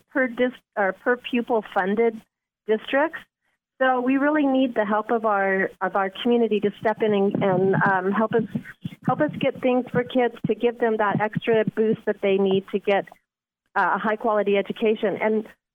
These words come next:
what we've been working on since, well, I'm moving into the next question. Since we,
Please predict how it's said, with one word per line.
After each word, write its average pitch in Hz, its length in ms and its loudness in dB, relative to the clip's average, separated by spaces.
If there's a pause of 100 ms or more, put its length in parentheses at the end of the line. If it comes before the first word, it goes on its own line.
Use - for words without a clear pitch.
what 254 100 0
we've 269 180 2
been 339 220 2
working 359 320 2
on 240 300 2
since, 196 200 0 (1200)
well, 196 200 0 (160)
I'm 214 200 2
moving 262 260 2
into 254 180 2
the 226 80 0
next 226 300 -2
question. 240 400 0
Since 233 200 0
we, 220 200 -2